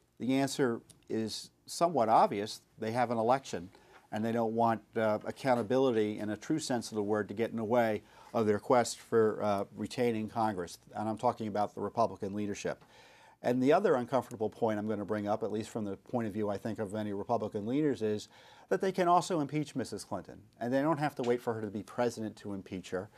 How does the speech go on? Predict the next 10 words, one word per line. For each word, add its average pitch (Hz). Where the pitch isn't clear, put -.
Uh, 113
Congress 151
retains 127
the 120
ability 113
to 104
impeach 135
a 120
federal 120
officer 110